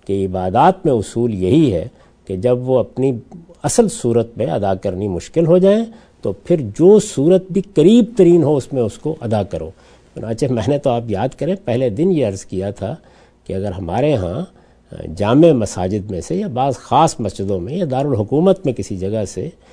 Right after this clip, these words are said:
लोगों के लिए जमात का एहतमाम कर दिया जाए, तो अल्लाह ने वो असबाब पैदा कर दिए हैं कि वो अपने घरों में उसमें शरीक हो सकते हैं। आप उस वक्त जानते हैं क्या रद्दमल हुआ था, लेकिन वो ज़माना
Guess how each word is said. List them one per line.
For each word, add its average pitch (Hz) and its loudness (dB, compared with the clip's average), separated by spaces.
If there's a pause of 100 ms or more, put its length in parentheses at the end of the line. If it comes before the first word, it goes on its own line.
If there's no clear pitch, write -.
(280)
लोगों 107 -2
के 117 -4
लिए 110 0
जमात 92 -4
का 120 -2
एहतमाम 95 -6
कर 110 -4
दिया 120 0
जाए, 190 -4
तो 233 -6
अल्लाह 165 -2
ने 202 0
वो 180 0
असबाब 170 -2
पैदा 135 0
कर 95 -6
दिए 101 -2
हैं 90 -6 (420)
कि 104 -4
वो 107 -2
अपने 107 -2
घरों 120 2
में 117 0
उसमें 90 -8
शरीक 82 -12
हो 82 -14
सकते - -10
हैं। 104 -4 (540)
आप 107 -2 (440)
उस - -10
वक्त 120 -2
जानते 110 0
हैं 98 -2
क्या 110 -2
रद्दमल 113 0
हुआ 113 0
था, 117 -4 (380)
लेकिन 104 -4
वो 113 -2
ज़माना 101 -2